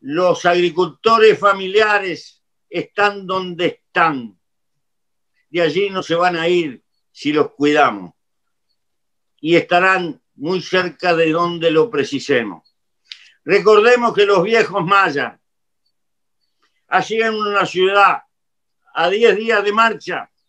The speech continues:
de la otra, porque se daban cuenta que una ciudad necesitaba un interlán agrícola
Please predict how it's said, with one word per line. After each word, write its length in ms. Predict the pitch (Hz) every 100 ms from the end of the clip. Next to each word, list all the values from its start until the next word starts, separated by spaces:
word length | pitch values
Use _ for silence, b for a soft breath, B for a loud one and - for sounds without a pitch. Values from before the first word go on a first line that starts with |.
| _ _ _ _ _ _ _ _ _
de 140 | 160
la 180 | 180 190
otra, 460 | 214 202 139 117 _ _ _ _ _
porque 280 | 175 165
se 160 | 175 196
daban 300 | 214 214 185
cuenta 500 | - 220 202 196 185
que 60 | 180
una 220 | 180 165
ciudad 380 | 160 175 202 190
necesitaba 680 | 180 156 151 147 156 185 185
un 160 | 170
interlán 680 | 165 156 - 156 156 185 175
agrícola 760 | 160 151 170 165 160 160 143